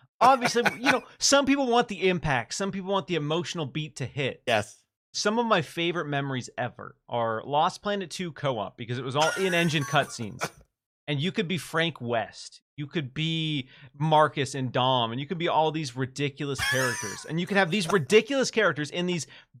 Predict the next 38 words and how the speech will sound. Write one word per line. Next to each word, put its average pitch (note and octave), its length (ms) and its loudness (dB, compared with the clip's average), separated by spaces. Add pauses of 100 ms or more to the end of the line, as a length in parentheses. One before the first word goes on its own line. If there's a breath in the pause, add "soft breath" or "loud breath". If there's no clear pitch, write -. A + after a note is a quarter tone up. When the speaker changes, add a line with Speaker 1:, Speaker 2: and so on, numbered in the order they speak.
Speaker 1:
big, G#3+ 420 6
epic G#3 440 2
cutscenes E3 580 4
within D#3 300 -2
Lost C#3+ 320 0
Planet C3+ 240 -4
two. C3 200 -6
And G#3 160 -4
sure, C4 260 2
it G3+ 180 -6
was E3+ 160 0
dumb. A#2+ 380 -4 (340)
Sure, C#4 360 4
it D#3+ 180 0
completely D#3+ 580 -4 (180 soft breath)
takes G3+ 400 -2
you F3+ 120 0
out E3 160 6
of B2+ 180 -4 (220)
taking E3+ 380 -2
this D3+ 160 -2
story D3 320 -4
seriously, B2 680 -6
but B2 340 0 (420)
I, A3+ 140 6 (100)
I A3+ 140 6
think A#3 360 -2 (120)
overall D3 380 2
it's D#3+ 140 -2
okay. C3 480 -2 (120)
You B2 100 -10
know, A#2+ 100 -2
if B2 100 -10
you're, C#3+ 120 -6
if B2+ 160 -6
you're, D3+ 200 -8 (280)
you F#3+ 80 -8
can, F3 220 -2